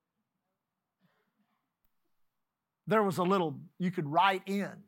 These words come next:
The way I knew this is 'cause I knew somebody that did it. You could write in to a back of the comic books back in the sixties and seventies, and it would say flea circus,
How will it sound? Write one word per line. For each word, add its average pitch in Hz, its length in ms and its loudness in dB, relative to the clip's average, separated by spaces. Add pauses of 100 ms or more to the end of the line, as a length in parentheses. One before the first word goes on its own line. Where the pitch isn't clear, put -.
(520)
The 160 60 -12
way 170 100 4
I 165 120 4
knew 254 160 0
this 185 180 -2
is 180 80 -8
'cause 160 160 -2
I 160 80 2
knew 165 140 -2
somebody 139 400 -6
that 165 180 -10
did 226 160 -4
it. - 120 -20 (680)
You 202 100 0
could 190 160 -2
write 185 380 4
in 170 340 -6
to 185 220 -2
a 151 80 -2
back 160 500 -2
of 170 120 -4
the 156 100 -6
comic 214 400 -2
books 170 320 -6
back 175 260 0
in 175 80 -6
the 160 100 -8
sixties 196 540 -6
and 170 140 -8
seventies, 175 580 -8 (500)
and 180 120 -4
it 202 80 0
would 175 160 -2
say 185 240 2
flea 269 320 0
circus, 180 500 -4